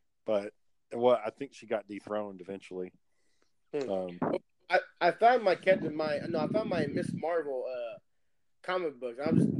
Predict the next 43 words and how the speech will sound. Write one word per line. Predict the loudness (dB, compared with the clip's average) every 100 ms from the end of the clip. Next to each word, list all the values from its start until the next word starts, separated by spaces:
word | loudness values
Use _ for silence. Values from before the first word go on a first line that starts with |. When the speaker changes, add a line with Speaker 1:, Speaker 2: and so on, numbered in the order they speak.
| -2
Speaker 2:
I, | 0 0 2
like | 2
Eric | 2 -2 2
said, | 2
I |
looked | 2 0 4
at | 4 4
it. | 0 -8 _ _ -16
I | -14
said, | -8
"You |
know | -4 0
what? | 6 8 8 8 6 2 -4 -4
I | -4
don't | -2
really | -2
wanna | -4 -6
watch | -4 -6 -8 -14
it. | -20 _ -4
I'll | -2
wait." | -2 -4 -6 -10
<laughs> | -14 -16 _ _ _ _ _ _
Look | 0 2
at | 12
the | 12
Speaker 1:
Yeah, | 12
I | 10
Speaker 2:
comic | 12
Speaker 1:
mean, | 12 12
Speaker 2:
book, | 6
you |
know, | -2 -6
like, | -8 _ _ _
"Man, | -8
I'll | -6 -4
wait." | -6 -8 -10 -10
I | -10
just | -6 -6
Speaker 1:
it's, | -6 -10 _ _ 0
she | 4
doesn't | 12 12 12 10 8
look | 12 12 10 4 -20 4
like | 8 8